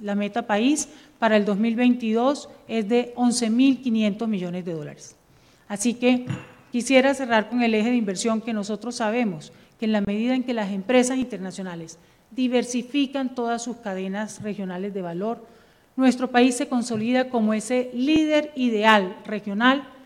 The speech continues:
de nearshoring. A causa de toda esta pandemia, las cadenas globales de valor se están acortando. Lo que quiere decir es que las grandes compañías internacionales están buscando estar más cerca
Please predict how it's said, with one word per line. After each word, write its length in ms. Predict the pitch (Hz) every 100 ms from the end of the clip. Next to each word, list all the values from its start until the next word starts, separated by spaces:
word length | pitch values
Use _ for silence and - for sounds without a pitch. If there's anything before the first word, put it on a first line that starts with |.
| _
de 140 | 208 214
nearshoring. 500 | 214 208 - 151 123 127 - _ _ -
A 80 | 208
causa 420 | - 247 254 269
de 100 | 262
toda 280 | 254 247 247
esta 200 | 254 254
pandemia, 580 | 254 202 226 240 262 285 - - _
las 180 | 247 226
cadenas 420 | 247 233 233 262
globales 380 | 240 220 214 233
de 100 | 226
valor 380 | 190 196 233 220
se 140 | -
están 260 | 220 240 233
acortando. 640 | 240 180 - 160 143 147 _ _ -
Lo 180 | 233 226
que 120 | 214
quiere 260 | - 247 254
decir 320 | 247 254 240
es 100 | 233
que 100 | 240
las 140 | 202
grandes 320 | 226 220 226
compañías 640 | 233 226 196 196 214 226 -
internacionales 960 | 277 262 208 202 190 196 190 185 196 - - -
están 420 | - 196 247 240 226
buscando 540 | 240 262 233 226 247
estar 240 | 185 - 208
más 200 | 220 214
cerca 420 | 240 202 -